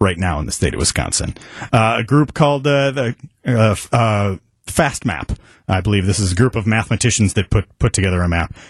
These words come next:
Forty-seven Democratic, fifty-two Republican. The Senate Democrats map. Forty-six Democratic, fifty-three Republican. The Wisconsin Institute for Law and Liberty, Liberty, a, a right-wing organization, submitted a map.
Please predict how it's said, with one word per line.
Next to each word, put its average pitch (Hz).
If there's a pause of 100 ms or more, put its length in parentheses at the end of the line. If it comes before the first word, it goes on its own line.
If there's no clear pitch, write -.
Forty-seven 156
Democratic, 139 (340)
fifty-two 135
Republican. 92 (560)
The -
Senate 180
Democrats 127
map. -
Forty-six - (120)
Democratic, 165 (280)
fifty-three 139
Republican. 104 (600)
The 107
Wisconsin 147
Institute -
for 143
Law 143
and 143
Liberty, 120 (140)
Liberty, 143
a, 101
a 110
right-wing 127
organization, 120
submitted 98
a 92
map. 76